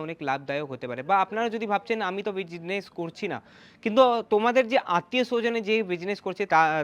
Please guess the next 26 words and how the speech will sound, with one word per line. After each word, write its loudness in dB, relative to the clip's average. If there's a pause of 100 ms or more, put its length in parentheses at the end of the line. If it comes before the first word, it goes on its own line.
(120)
তাদেরকে 0 (100)
তুমি -4
এই 0
ভিডিওটা -4
শেয়ার -2
নিশ্চয়ই -8
করবে। -6 (460)
তো 8 (220)
ভিডিওর 4
প্রথম 6 (100)
আর্টিকেলস 2
থাকবে, 0 (100)
আপনারা -2
দেখতে -6
পাচ্ছেন -2 (140)
গোল্ডেন 0
কালারের 2
মধ্যে -4 (240)
আর্টিকেলগুলো -2
নিয়ে -6
চলে -4
এসেছি। -12
মানে -2 (240)
এত -6 (180)
সুন্দর 4 (120)
কালার 8